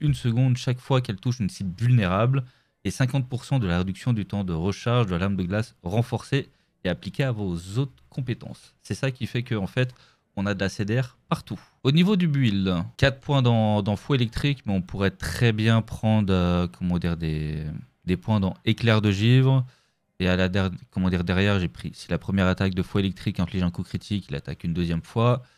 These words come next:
Et toucher une cible étourdie, euh, avec fouet électrique réduit vos temps de recharge. Sincèrement, on pourrait très bien partir sur du, euh,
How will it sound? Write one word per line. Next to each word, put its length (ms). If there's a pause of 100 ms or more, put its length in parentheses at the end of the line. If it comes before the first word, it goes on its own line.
(300)
Et 80
toucher 260
une 80
cible 220
étourdie, 460
euh, 260
avec 240
fouet 220
électrique 520
réduit 260
vos 140
temps 140
de 60
recharge. 320
Sincèrement, 420
on 60
pourrait 240
très 200
bien 200
partir 480
sur 240
du, 200
euh, 300